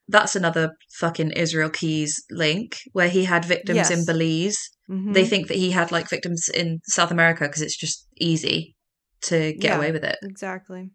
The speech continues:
Speaker 2: Um,
Speaker 1: Um,
Speaker 2: this little bit, though, on that guy, Pedro Lopez, they said in two thousand two he was suspected of being responsible for a new murder,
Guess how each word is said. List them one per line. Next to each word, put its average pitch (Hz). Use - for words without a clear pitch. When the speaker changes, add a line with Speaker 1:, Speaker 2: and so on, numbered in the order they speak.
Speaker 2:
Um, 196
Speaker 1:
Um, 170
Speaker 2:
this 226
little 208
bit, 202
though, 175
on 180
that 180
guy, 170
Pedro 185
Lopez, 170
they 208
said 196
in 202
two 226
thousand 220
two 220
he 196
was 185
suspected 185
of 175
being 175
responsible 175
for 170
a 165
new 196
murder, 160